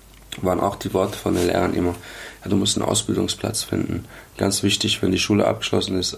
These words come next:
äh, entweder du machst dein Abi, aber deine Noten gehen ja jetzt nicht in die Richtung, also find einen Ausbildungsplatz.“ Ausbildung, Ausbildung, Ausbildung. Aber keiner hat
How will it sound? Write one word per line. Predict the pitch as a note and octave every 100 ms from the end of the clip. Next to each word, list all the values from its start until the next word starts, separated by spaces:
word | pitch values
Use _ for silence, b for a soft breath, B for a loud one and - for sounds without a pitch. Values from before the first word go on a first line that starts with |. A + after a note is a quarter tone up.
| -
äh, | - F#2 F#2
entweder | F#2+ G2 G2 F#2
du |
machst | F#2 F2+ -
dein | F#2+
Abi, | - A2+ A#2+ B2 A#2+ B B B
aber | F2 F2+
deine | F#2 F#2+ F#2
Noten | F#2 F#2 F#2 F2+
gehen | F2+
ja | F2+ F2
jetzt | -
nicht | G#2 A2
in | A#2
die | A2+
Richtung, | A2 A2 A2 G#2+
also | F#2+ F2+ F2+
find | - F#2
einen | -
Ausbildungsplatz.“ | F#2+ F#2+ F2 E2 - - - - -
Ausbildung, | A2 A2+ A2+ A2 G2+
Ausbildung, | F#2 - F2+ F#2
Ausbildung. | G#2+ A#2+ A#2+ B2 B B B B B
Aber | - F2+ F2+ -
keiner | G#2+ A#2+ C#3+ C#3 B2+
hat | G#2+ G#2+